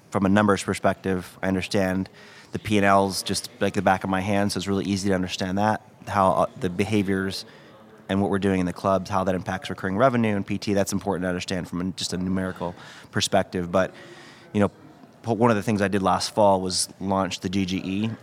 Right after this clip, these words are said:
<clears throat> worked with the teams to create a tablet tour that was the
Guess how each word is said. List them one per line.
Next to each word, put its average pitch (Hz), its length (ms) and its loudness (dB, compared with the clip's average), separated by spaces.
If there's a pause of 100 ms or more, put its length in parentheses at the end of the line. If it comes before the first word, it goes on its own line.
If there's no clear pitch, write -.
(120)
<clears throat> 117 260 -4
worked 101 200 0
with 98 120 0
the - 60 -12
teams 101 360 2
to 98 320 -2 (200)
create 104 240 2
a 92 60 -2
tablet 95 400 2
tour 95 400 0 (380)
that 104 160 2
was 98 220 2
the 95 300 -2